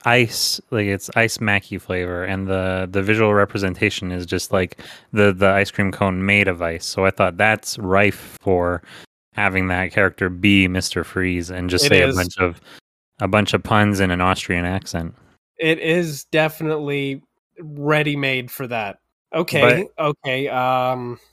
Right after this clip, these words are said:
Speaker 1: but I guess ins-, instead of,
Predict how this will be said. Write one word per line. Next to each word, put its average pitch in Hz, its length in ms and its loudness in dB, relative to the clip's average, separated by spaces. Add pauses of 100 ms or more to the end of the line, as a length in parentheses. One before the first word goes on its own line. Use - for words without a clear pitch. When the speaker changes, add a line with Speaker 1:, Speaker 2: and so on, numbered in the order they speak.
Speaker 1:
but 120 300 0
I 113 160 2
guess 123 260 0
ins-, 113 420 -8
instead 110 640 0
of, 135 500 0